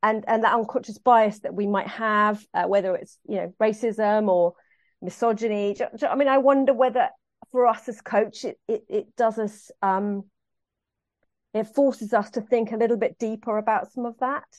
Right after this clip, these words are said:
um, in asking that question, because do we really believe that? What does it mean to be an expert in your own life? Uh,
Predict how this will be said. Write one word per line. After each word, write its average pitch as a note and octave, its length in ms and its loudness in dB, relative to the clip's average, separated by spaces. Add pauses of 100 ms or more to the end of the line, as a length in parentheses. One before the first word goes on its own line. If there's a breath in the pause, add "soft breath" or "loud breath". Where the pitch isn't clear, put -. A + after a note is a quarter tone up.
(1160)
um, G3 480 -2
in A3+ 140 4
asking A3 440 -2
that - 180 -4
question, A#3 360 -2
because G#3 180 -4
do D4+ 120 0
we C#4+ 80 4
really C4+ 240 2
believe C#4 360 2
that? E3 240 -2
What B3+ 200 4
does C4+ 160 -2
it B3 160 6
mean B3 320 4
to B3+ 100 -6
be G3 180 -2
an E3+ 80 -2
expert - 460 -4
in F#3+ 120 -6
your - 120 -4
own F#3 240 -2
life? F3 400 0 (280)
Uh, G#3 140 2